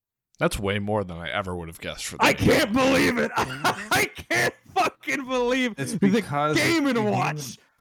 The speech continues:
Speaker 3: It's the reas-, the reason being is that Ataris at the time were so fucking expensive and Game and Watches were not that expensive, so they could sell them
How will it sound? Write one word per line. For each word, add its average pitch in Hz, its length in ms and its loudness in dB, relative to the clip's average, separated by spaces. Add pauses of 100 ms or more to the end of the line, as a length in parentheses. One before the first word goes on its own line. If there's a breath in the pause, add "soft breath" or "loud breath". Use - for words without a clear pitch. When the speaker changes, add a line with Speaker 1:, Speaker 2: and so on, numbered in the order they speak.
(160)
Speaker 3:
It's 123 160 -8
the 127 140 -6
reas-, 123 380 -4
the 120 80 -8
reason 117 320 -2
being 131 240 -4
is 107 140 -4
that 98 200 -4
Ataris 104 360 0
at 127 80 -10
the 127 100 -8
time 143 240 -4
were 113 100 -4
so 110 240 -6
fucking 113 580 -8
expensive 104 480 -8
and 95 140 -6
Game 90 160 -4
and 101 80 -10
Watches 104 340 -6
were 104 120 -10
not 135 340 -4
that 87 180 -6
expensive, 87 460 -10
so 92 100 -8
they 101 120 -4
could 139 280 -4
sell 90 220 -6
them 92 300 -10